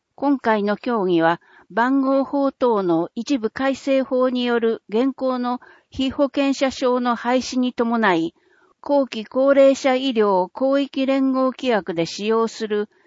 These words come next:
被保険者証等の文言を資格確認書等に変更するためのものです。一の一、本会議質問と答弁。すべての被保険者へ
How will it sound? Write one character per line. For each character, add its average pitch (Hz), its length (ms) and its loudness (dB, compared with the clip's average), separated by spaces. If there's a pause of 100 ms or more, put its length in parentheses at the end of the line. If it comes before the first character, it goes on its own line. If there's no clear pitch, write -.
(100)
被 240 220 -4
保 294 140 2
険 269 340 0
者 262 180 -2
証 254 380 0
等 233 320 0
の 170 160 2
文 220 280 0
言 220 280 0
を 208 200 0 (460)
資 - 180 -12
格 277 360 -4
確 262 300 -6
認 262 260 0
書 254 200 -4
等 185 400 -2 (140)
に 220 320 -6
変 247 240 -4
更 262 260 -2
す 247 140 -10
る 240 120 -6
た 233 140 -2
め 233 120 0
の 214 120 -2
も 208 140 -2
の 185 160 -2
で 147 140 -4
す。 - 240 -14 (1900)
一 269 120 0
の 196 180 4
一、 175 460 -4 (360)
本 262 240 0
会 247 300 -2
議 180 400 2
質 - 280 -6
問 277 220 4
と 269 160 -2
答 226 320 0
弁。 151 380 -4 (720)
す - 180 -8
べ 262 140 4
て 202 160 -2
の 170 160 2
被 208 180 -8
保 277 120 -2
険 262 300 -2
者 165 220 -2
へ 156 180 -2